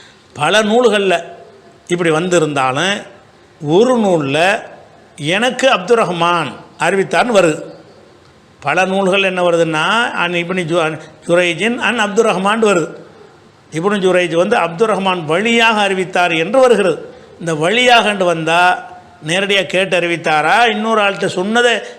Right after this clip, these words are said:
இவர், அவர் சொன்ன மாதிரி அறிவிக்கிறாரான்னு டவுட் வருது. அந்த டவுட்டான வாசகங்கள் தான் பல நூல்கள்ல இருக்கிறது. ஒரு நூல்ல இதை பத்தி சொல்லும் பொழுது என்ன வருதுன்னு கேட்டா, முசன்னஃப் அப்துர் ரஸாக்குங்கிற ஒரு நூல்.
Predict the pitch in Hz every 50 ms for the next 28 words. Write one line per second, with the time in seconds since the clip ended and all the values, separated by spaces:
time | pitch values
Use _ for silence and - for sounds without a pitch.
0 | - - - 208 202 202 196 196 185 180 196 196 180 180 190 196 196 196 196 202
1 | 208 208 190 180 180 185 185 160 185 170 170 165 165 170 185 220 233 240 208 240
2 | 262 254 208 220 202 175 156 139 - - - - - - - - - - - -
3 | 156 165 185 185 170 147 165 202 254 240 190 254 226 226 226 214 208 196 196 185
4 | - 196 180 180 185 180 175 160 170 180 180 214 240 254 262 - - - - 160
5 | 175 190 190 190 180 175 190 214 208 175 180 185 226 240 233 233 233 170 208 196
6 | 170 143 - - - - - - - - - - - - _ _ 113 131 160 208
7 | 247 269 269 254 247 240 233 226 208 196 190 175 190 175 196 185 - 175 170 170
8 | 175 160 156 151 151 156 160 160 175 160 156 151 147 151 143 135 123 131 123 113
9 | 117 120 131 170 208 247 277 - - - - - - - - - 170 165 - -
10 | 180 202 214 220 190 190 170 165 175 220 208 190 175 165 160 175 185 175 165 170
11 | 165 151 160 202 214 190 170 156 165 156 143